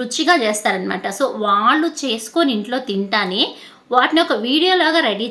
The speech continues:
చేసి మనం వీడియో కొంచెం ఎడిటింగ్ నేర్చుకొని YouTube ఛానల్ ఒకటి క్రియేట్ చేసుకుని దాంట్లో అప్‌లోడ్ చేయడమే అనమాట. So అలా చేయడం వల్ల మనకి వేస్ట్ అయ్యేటువంటి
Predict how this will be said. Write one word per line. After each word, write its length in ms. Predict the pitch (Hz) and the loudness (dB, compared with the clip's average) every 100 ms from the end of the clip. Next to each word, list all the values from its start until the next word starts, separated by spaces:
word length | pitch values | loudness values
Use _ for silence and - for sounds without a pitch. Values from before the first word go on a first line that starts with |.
| 214 | -6
చేసి 300 | 190 - 320 539 - - - | -6 -2 2 2 -2 -16 -4
మనం 160 | 269 302 277 247 | 0 0 0 -2
వీడియో 280 | 269 277 311 311 214 | -2 0 0 -2 -4
కొంచెం 360 | 247 285 302 302 240 | 0 0 0 -2 -2
ఎడిటింగ్ 420 | 226 294 311 294 | -2 0 2 2
నేర్చుకొని 580 | 214 202 202 - 202 247 523 269 | 0 -4 -8 -8 -4 -4 -4 -2
YouTube 320 | 285 302 302 - | -4 -2 -6 -2
ఛానల్ 280 | 285 233 240 | 0 0 -2
ఒకటి 160 | 202 - | -6 -6
క్రియేట్ 300 | 214 220 208 - | -2 -2 -2 -6
చేసుకుని 300 | 190 247 480 | -8 -8 -2
దాంట్లో 240 | 269 247 277 226 | 0 2 0 0
అప్‌లోడ్ 300 | 226 226 202 | 0 -4 -2
చేయడమే 260 | 196 190 185 | -4 -2 -4
అనమాట. 260 | 185 175 185 - - - - | -4 -4 -6 -10 -20 -14 0
So 60 | 339 240 | 2 4
అలా 200 | 247 302 349 349 | 4 2 0 0
చేయడం 300 | 277 277 311 | 0 2 0
వల్ల 160 | 233 208 196 285 302 - - 262 | 0 0 0 0 -2 -14 -6 -2
మనకి 200 | 285 277 254 | -2 -2 0
వేస్ట్ 300 | 277 302 349 | 0 0 0
అయ్యేటువంటి 540 | 320 311 277 254 226 | 0 0 0 -2 0